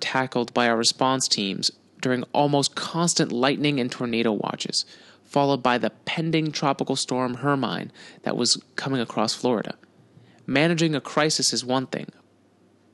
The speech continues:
Piling on significant weather events only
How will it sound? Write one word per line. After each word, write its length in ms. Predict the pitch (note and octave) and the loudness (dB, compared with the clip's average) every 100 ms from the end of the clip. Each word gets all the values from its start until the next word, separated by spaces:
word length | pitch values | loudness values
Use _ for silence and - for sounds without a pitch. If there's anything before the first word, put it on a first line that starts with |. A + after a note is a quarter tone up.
| - | -16
Piling 360 | - C3 B2+ B2 | -2 0 2 0
on 140 | B2+ | -2
significant 580 | A#2+ A#2+ B2+ - B2 - | -2 -4 -4 -4 -6 -2
weather 320 | C3 C3+ B2+ | 0 2 2
events 300 | A#2 A#2 A2+ - | 2 0 -2 -4
only 320 | C#3 C3+ B2+ | -4 -2 -4